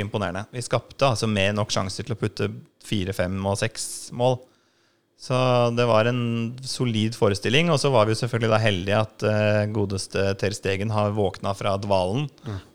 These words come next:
Speaker 1: og virkelig levert fra sesongstart her. Det var viktig.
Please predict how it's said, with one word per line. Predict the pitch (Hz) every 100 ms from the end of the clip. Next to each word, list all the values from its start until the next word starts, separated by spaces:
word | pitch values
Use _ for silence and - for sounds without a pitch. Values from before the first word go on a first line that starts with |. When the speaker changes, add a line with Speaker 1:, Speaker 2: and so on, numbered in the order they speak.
| -
Speaker 1:
og | 123
virkelig | 117 95 104
levert | 98 104 95
fra | - 107 98
sesongstart | 107 107 95 101
her. | 127 135
Det | 113 104
var | 113 113
viktig. | 104 - 78